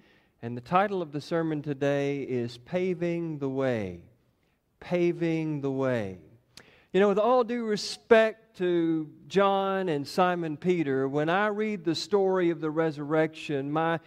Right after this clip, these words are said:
attention focuses, first of all, on Jesus, but then secondly, on the women in the text, in particular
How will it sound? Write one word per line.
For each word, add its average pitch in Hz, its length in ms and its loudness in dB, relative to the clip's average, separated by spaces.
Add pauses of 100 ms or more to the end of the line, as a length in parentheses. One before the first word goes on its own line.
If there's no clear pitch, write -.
(200)
attention 214 640 0
focuses, 196 680 -2
first - 380 0
of 165 140 -2
all, 156 340 2
on 139 280 -4
Jesus, 135 680 -2
but - 240 -8
then 160 200 -2
secondly, 160 1080 0 (340)
on 180 340 2
the 156 120 0
women 156 680 0
in 151 200 -2
the 123 120 -4
text, 113 640 -4 (160)
in 160 160 -2
particular 170 680 0